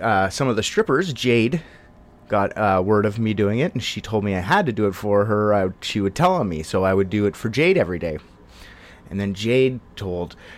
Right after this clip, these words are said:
Chastity, and Chastity told April, and April told everybody else. So everybody got in on it that worked at the strip club. I felt like a king. All the strippers loved me. They got their twenty,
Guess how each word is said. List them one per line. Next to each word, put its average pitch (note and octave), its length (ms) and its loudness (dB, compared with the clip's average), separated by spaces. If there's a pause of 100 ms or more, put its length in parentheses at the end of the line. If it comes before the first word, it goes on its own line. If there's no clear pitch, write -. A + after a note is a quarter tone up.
(240)
Chastity, C3+ 800 0 (160)
and E2 200 -10
Chastity A#2 720 -2
told E2+ 560 -8
April, C3+ 580 2 (400)
and C#2+ 180 -12 (240)
April B2+ 560 2 (280)
told E2+ 520 -4 (580)
everybody G3+ 640 4
else. E3+ 280 6
So - 460 -2
everybody F3+ 420 4
got C#3+ 220 2
in C#3 100 2
on C3+ 160 4
it C3+ 160 0
that A#2 160 2
worked A2+ 180 0
at A2+ 100 0
the - 60 -6
strip - 280 -2
club. E2+ 280 -4
I A2 100 -2
felt B2+ 280 0
like B2 260 0
a A#2+ 60 0
king. F#2+ 420 -2
All G2+ 200 2
the A2+ 80 -2
strippers A2+ 400 -2
loved D3 240 4
me. D3+ 220 2
They G#2+ 120 -2
got F#2 220 0
their E2+ 100 -10
twenty, G#2+ 260 0